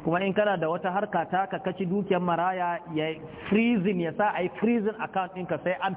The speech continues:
fito da dukiyan maraya nan da kaci. Alkali in ya ga dama ya sanya ta a ƙarƙashin shi ya yi nominating wanda zai kula da shi yana investing,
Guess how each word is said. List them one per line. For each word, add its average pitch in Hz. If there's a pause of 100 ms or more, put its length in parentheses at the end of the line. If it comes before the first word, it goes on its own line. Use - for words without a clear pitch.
fito 214
da 175 (880)
dukiyan 190
maraya 170
nan 160
da 151
kaci. 147 (560)
Alkali 190
in 202
ya 202
ga 196
dama 196
ya 165
sanya 180
ta 175
a 175
ƙarƙashin 160
shi 170
ya 165
yi 185
nominating 165 (320)
wanda 175
zai 170
kula 170
da 143
shi 165
yana 165
investing, 143